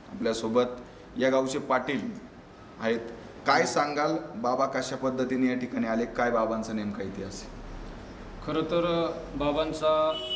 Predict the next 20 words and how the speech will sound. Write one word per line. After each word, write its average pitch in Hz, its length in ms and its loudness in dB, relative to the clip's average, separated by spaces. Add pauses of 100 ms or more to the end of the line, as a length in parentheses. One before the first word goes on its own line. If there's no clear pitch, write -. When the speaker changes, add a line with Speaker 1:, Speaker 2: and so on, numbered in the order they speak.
(100)
Speaker 2:
जीवन 147 160 -2
प्रवास 143 500 -2
हा 139 220 2 (580)
पूर्वार्ध 151 380 2
आणि 135 200 0
उत्तरार्ध 127 840 -4
या 123 120 0
दोन 123 240 -4
भागांमध्ये 120 540 -6
मोडतो 123 360 -6 (680)
आणि 156 360 0 (180)
बाबांविषयी 151 600 0
बोलायचं 147 440 -2
म्हणजे 139 500 0 (240)
एका 135 160 -6
काजव्यानं 139 560 0 (120)
तळपत्या 131 320 -2
सूर्यासारखी 131 580 -6
आरती 127 300 -2
होईल, 127 280 0